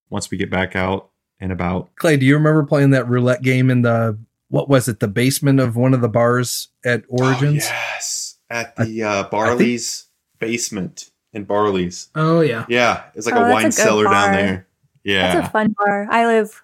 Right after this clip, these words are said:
Speaker 4: one block away from there.
Speaker 2: What?
Speaker 1: Yeah. She's in the short north.
Speaker 2: <laughs>
Speaker 1: That's cool.
Speaker 3: Oh, man.
Speaker 1: So way, way, way back, like, in twenty twelve, I had moved to Centerville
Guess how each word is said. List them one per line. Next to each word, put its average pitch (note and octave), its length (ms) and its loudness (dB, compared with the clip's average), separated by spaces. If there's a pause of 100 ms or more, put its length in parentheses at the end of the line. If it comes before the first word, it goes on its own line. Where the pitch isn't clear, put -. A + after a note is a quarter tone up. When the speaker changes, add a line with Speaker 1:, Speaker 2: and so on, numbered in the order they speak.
(160)
Speaker 4:
one G3+ 380 0
block C4 260 -2
away G3+ 280 -4
from - 220 -12
there. - 420 -10
Speaker 2:
What? G#4 380 -4 (180)
Speaker 1:
Yeah. F#2+ 120 -2 (520)
She's - 360 2
in B2 140 4
the C3 80 2
short G#2+ 380 -2
north. G2 480 -4 (100)
Speaker 2:
<laughs> - 400 0
Speaker 1:
That's G#3+ 420 2
cool. - 300 2 (180)
Speaker 3:
Oh, D#3+ 380 0
man. C#3 460 0 (1080)
Speaker 1:
So A#2+ 480 0 (560)
way, F3+ 320 2
way, E3 260 0
way C3 300 0
back, G2 460 0
like, G#2 180 -6
in G2 100 -4
twenty A#2+ 360 -4
twelve, G2 760 -2 (300)
I A2+ 80 -2
had G#2+ 160 -4
moved A2+ 300 -4
to A2 100 -6
Centerville G#2+ 720 -2